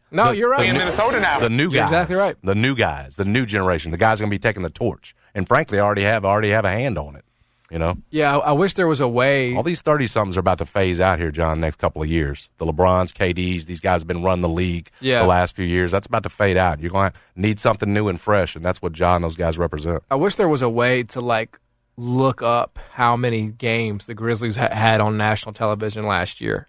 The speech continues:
Speaker 1: right? Like, you could just go and look at it. 'Cause I guarantee, like, I, I, I don't know if they'll double,
Speaker 2: Can
Speaker 1: but
Speaker 2: you
Speaker 1: I
Speaker 2: not still do that on E S P N?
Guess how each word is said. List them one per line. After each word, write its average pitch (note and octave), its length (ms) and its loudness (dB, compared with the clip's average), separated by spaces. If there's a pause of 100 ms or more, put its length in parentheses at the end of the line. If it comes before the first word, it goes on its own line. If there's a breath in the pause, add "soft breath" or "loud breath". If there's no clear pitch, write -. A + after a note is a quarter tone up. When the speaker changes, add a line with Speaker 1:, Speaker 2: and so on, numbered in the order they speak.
Speaker 1:
right? A#2+ 340 0
Like, A2 100 -10
you A#2 60 -8
could A2+ 140 -8
just A2 160 -12
go A2+ 260 2
and A2 180 -2
look G#2+ 160 -2
at A#2+ 200 2
it. - 120 -4 (540 soft breath)
'Cause C3+ 180 0
I B2+ 100 4
guarantee, C3 460 0
like, B2+ 120 -2
I, B2 200 2
I, C#3+ 260 2
I E3+ 40 4
don't D#3+ 120 0
know C#3+ 100 2
if B2+ 60 -2
they'll B2 160 0
double, A#2 440 0
Speaker 2:
Can A2+ 100 -6
Speaker 1:
but A#2 80 0
Speaker 2:
you A#2 60 2
Speaker 1:
I A#2+ 40 0
Speaker 2:
not B2 300 0
still E3 200 -2
do C#3+ 140 -4
that D#3+ 140 2
on D3+ 120 0
E D#3 60 -2
S D#3 120 -2
P D#3 100 -6
N? F3 200 -2